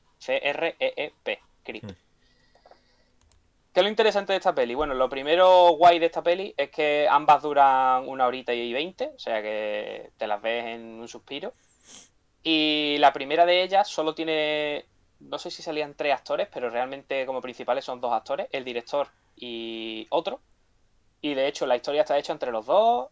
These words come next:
Speaker 1: Eh, la peli está dirigida por el propio actor que sale en la peli.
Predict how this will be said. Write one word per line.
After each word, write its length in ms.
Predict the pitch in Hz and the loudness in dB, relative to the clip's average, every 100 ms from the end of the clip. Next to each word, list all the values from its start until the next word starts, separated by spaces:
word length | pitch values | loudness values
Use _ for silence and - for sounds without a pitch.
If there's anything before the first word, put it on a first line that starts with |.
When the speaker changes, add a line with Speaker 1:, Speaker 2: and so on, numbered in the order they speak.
| - | -4
Speaker 1:
Eh, 400 | 135 131 127 120 | 0 2 2 2
la 140 | 120 | 0
peli 160 | 127 139 | 0 -4
está 200 | 139 127 | -6 -6
dirigida 540 | 131 127 135 131 127 | -6 -8 -4 2 2
por 280 | 123 127 123 | 2 -2 -4
el 200 | 135 127 | -6 -10
propio 400 | - 135 127 127 | -6 -4 -2 0
actor 440 | 120 127 - 135 127 | 0 -2 -4 -8 -6
que 100 | 127 | -8
sale 220 | 139 131 | -8 -6
en 60 | 131 | -6
la 100 | - | 0
peli. 440 | 190 233 254 247 | 0 0 -4 -10